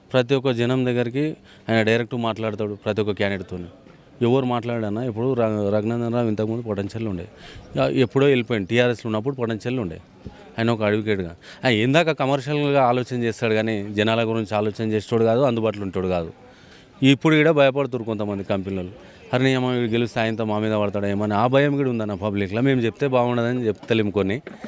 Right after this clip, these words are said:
ఎందుకంటే కావాలని విమర్శిస్తున్నారు అంటారు. పబ్లిక్ తెలుసు రఘునందన్ ఏందనేది. ఆయన మాజీ ఎమ్మెల్యే గారు,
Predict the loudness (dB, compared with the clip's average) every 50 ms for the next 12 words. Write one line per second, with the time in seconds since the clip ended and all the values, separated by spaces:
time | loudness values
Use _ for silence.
0 | -16 -16 -8 -2 2 2 4 4 4 2 2 2 2 4 4 4 4 2 2 0
1 | 0 0 0 0 -2 -4 -6 -12 -6 -4 -2 0 0 -2 -2 -2 0 2 2 4
2 | 2 0 2 2 2 2 2 0 -4 -6 -8 -6 -4 -4 -4 -4 -4 -4 -4 -4
3 | -4 -4 -4 -6 -6 -6 -6 -8 -8 -10 -12 -14 -16 -18 -20 -20 -20 -20 -20 -20
4 | -20 -10 -4 -2 0 2 2 2 0 0 -4 -6 -10 -14 -18 -20 -20 -20 -20 -20
5 | -10 -6 -4 0 0 2 2 2 0 0 0 -2 -2 -2 -2 -2 -4 -4 -8